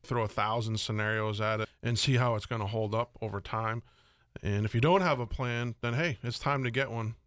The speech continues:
And we'd love to help you put that together. The three silent killers today, we're talking about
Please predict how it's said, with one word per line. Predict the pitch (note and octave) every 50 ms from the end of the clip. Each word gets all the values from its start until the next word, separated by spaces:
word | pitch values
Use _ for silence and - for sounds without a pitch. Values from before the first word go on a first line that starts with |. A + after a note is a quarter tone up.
| _ - -
And | - A2 G#2+ G#2+ G#2+ G#2+
we'd | A2 A2 G#2+
love | A2 A2+ A2 -
to | -
help | G#2+ A2+ A2 - -
you | G#2+ G#2 G2+
put | - - - G#2+
that | - A#2 G#2 G2+
together. | - G#2 G#2 A2+ A#2 A#2+ A2+ G#2+ G#2+ - - - - - - - _ _ _ -
The | A2
three | G#2+ - A#2+ B2+ B2+
silent | A#2+ - - C3+ B2+ B2 A#2+ A2 G2 -
killers | - C3+ B2+ B2 A2 G#2+
today, | - - A2 G#2 A2+ A#2 A#2
we're | A2 G#2 G2+
talking | - - A2+ G#2+ - - G#2+
about | G#2 G#2 G#2+ G#2+ G#2+ G#2